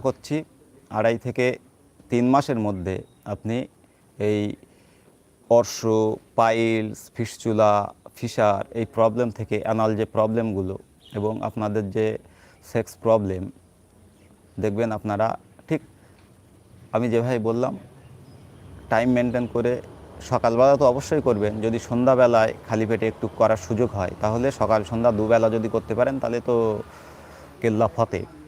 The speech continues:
তো চেষ্টা করুন আপনারা যে দুবেলা করার।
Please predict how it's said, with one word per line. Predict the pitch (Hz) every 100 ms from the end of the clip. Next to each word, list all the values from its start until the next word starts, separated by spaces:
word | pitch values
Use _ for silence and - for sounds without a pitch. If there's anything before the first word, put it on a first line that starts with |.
| - - - - - - - - - - - - - -
তো | 117 107
চেষ্টা | 117 - 110
করুন | 131 139 113
আপনারা | 107 107 123 - - - 104
যে | 131 - _ _ _ _ _ _ 98
দুবেলা | 110 104 107 123 - - -
করার। | 92 -